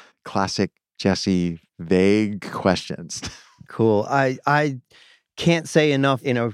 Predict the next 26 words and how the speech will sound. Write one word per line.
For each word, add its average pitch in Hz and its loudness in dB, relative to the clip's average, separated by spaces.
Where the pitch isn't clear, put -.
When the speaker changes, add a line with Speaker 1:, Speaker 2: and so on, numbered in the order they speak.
Speaker 2:
in 123 0
a 117 0
short 131 0
format 123 0
how 123 -2
much 117 0
I 107 2
love 107 0
Jesse 107 -2
Danger. 95 -2
So, 98 2
Speaker 1:
<laughs> - -8
Speaker 2:
um, 98 2
you 123 4
know, 98 0
just, 131 0
just, 139 0
Speaker 1:
Hashtag 139 0
Jesse, 123 0
right? 120 2
Speaker 2:
just 208 0
big, 160 2
big 160 0
ups, 123 -2
big 143 0
respect. 120 -2